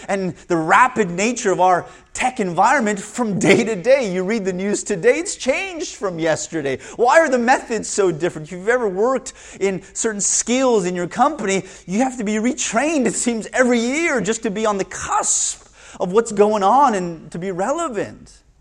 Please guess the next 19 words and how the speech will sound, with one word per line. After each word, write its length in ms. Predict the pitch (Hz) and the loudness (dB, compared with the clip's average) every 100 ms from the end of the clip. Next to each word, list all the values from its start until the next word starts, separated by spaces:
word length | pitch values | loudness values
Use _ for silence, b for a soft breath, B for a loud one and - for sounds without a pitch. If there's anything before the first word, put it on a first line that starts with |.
| _ B B | _ B B
And 80 | 196 | -6
so 100 | 190 | -6
times 400 | - 202 196 160 | -4 -2 -2 -6
change, 580 | - 214 220 147 113 - | -6 -4 -2 -4 -6 -10
seasons 480 | - 247 190 160 139 | -4 -2 -2 -4 -6
shift. 680 | - 254 175 92 - _ _ _ B B B | -6 -2 -2 -4 -18 _ _ _ B B B
And 260 | 208 208 B B | 2 2 B B
in 260 | 233 262 240 | -2 2 4
this 260 | 240 - | 4 4
group 320 | - 220 262 | 2 2 2
of 140 | 202 156 | 0 -2
disciples, 680 | 160 - 196 277 277 165 - | 0 0 4 4 4 -2 0
for 200 | 214 185 | 0 0
these 180 | 151 | 0
eleven 540 | 147 170 233 247 202 147 | 0 6 6 6 2 0
and 180 | 143 160 | -2 -4
these 160 | 160 | -6
early 480 | 170 208 226 208 160 | 2 4 4 2 -2
disciples, 840 | 139 139 196 247 - 220 175 127 | -4 -4 0 0 2 2 2 0